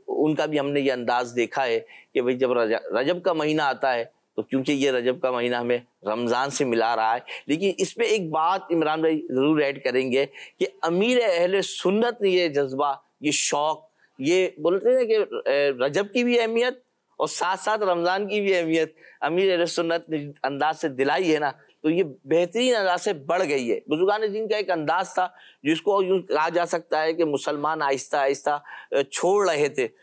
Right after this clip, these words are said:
امیر اہل سنت وہ بزرگان دین کے انداز پر، اپنے اسلاف کے انداز پر ہم کو لے کر آئے کہ جب رجب کا مہینہ آئے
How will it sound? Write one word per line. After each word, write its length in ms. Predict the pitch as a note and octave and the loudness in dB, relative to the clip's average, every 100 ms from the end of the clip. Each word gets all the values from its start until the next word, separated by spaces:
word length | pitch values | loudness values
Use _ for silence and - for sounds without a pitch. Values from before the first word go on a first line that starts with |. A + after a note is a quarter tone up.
| - | -10
امیر 280 | - D#3 F#3 | -2 0 2
اہل 160 | F#3+ E3+ | 2 0
سنت 380 | D#3+ F3 E3+ F3 _ - _ | 0 0 0 -2 _ -20 _
وہ 180 | C#3+ A3+ | -2 2
بزرگان 480 | F#3 E3+ E3 E3+ E3+ E3+ | 2 2 2 2 0 0
دین 260 | D#3 E3+ E3 - _ | 0 0 -2 -6 _
کے 100 | - | -4
انداز 460 | D#3 D3 D#3 E3 - | -2 0 0 -2 -2
پر، 120 | D#3+ | -2
اپنے 280 | D3+ D3+ D#3 | 0 -2 -2
اسلاف 400 | C#3+ D3+ D3 D3+ | -2 0 -2 0
کے 60 | D#3 | -2
انداز 380 | C#3+ C#3+ C#3+ | 0 -2 -2
پر 100 | - | -2
ہم 180 | C#3+ C3+ | -2 0
کو 100 | C#3 | 0
لے 140 | C#3 C3+ | 0 0
کر 160 | C3+ | 2
آئے 160 | B2+ B2+ - - - | 0 0 -6 -10 -6
کہ 60 | C3+ | -6
جب 200 | - C4 | -2 0
رجب 340 | A#3 D#3+ D3+ A3+ A3 | 2 2 0 -2 0
کا 100 | G3+ | 0
مہینہ 300 | E3+ E3+ E3 | 0 -2 0
آئے 260 | D3 C#3+ | 0 -2